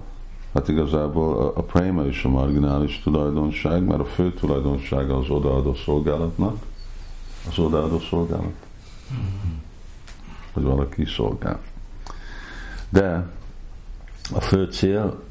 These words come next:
ugye, vagy a fő eredménye a bhaktinak, az a prema. És ezek a másik dolgok, ezek csak a következmény. De azért, mert akadályba állnak, ugyanúgy, mint hogyha valaki akar sebész lenni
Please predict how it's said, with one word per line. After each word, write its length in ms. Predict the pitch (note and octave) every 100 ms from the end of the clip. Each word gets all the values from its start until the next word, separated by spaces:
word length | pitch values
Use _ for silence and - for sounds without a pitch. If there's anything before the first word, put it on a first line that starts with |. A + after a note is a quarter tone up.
| - - -
ugye, 440 | D#2 D#2+ D2 D2+ F2+ F2+
vagy 160 | F2 D2
a 40 |
fő 320 | C2+ F#2+ F2+ D#2
eredménye 760 | D#2+ E2+ E2 D#2 D2+ D#2 F#2
a 140 | E2+
bhaktinak, 800 | C2+ C#2+ C#2 - D#2+ E2+ F#2+ - E2
az 160 | D#2+
a 40 | -
prema. 460 | - E2 C2 - - - - - - - - - - -
És 140 | - F#2+
ezek 240 | F2+ F2
a 40 |
másik 500 | F2 F2+ F#2 - F2
dolgok, 440 | F2 E2+ F2 F2 E2+
ezek 260 | D#2+ E2
csak 240 | - E2 -
a 80 | E2
következmény. 920 | F2 C#2+ A#1+ - - - - A1 A1+
De 80 | D#2
azért, 280 | G2+ G2+
mert 160 | D#2+ D2
akadályba 640 | D2 - C#2 C2+ A#1+ A#1
állnak, 440 | A1 A#1+ A#1+ D#2 E2
ugyanúgy, 480 | F2+ F2+ D2+ D2 C#2
mint 320 | D3 D3 - - - - - - - - - - -
hogyha 260 | F2 E2+
valaki 380 | F2 F#2 E2+ -
akar 340 | D#2+ D#2 E2 D2
sebész 520 | - F#2 E2+ C2 -
lenni 520 | A#1+ B1 C2 D#2 F#2+